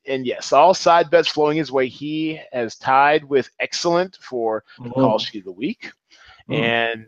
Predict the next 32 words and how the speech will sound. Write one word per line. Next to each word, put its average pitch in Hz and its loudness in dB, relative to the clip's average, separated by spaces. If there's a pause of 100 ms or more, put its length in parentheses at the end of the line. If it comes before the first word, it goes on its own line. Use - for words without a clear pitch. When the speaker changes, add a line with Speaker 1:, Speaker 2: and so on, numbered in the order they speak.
Speaker 1:
they, 165 4
and 123 2
they 135 2
were 170 0
able 139 -2
to 135 -10
score 120 0
two - -4
hundred 151 -4
eighteen 143 -6
point 127 -6
six - -4
points, 170 0 (280)
and 113 -6
he 196 4
did 220 6
it 196 4 (380)
by, 113 0
he, 135 -6
he, 165 -8 (120)
you 123 -12
know, 135 0
he 131 -4
could 143 -12
feel 160 0
the 165 -2
beat. 170 -4
He 139 -4
was, 123 2
Speaker 2:
Mm-hmm. 123 -10
Speaker 1:
he 131 -6
felt, 143 2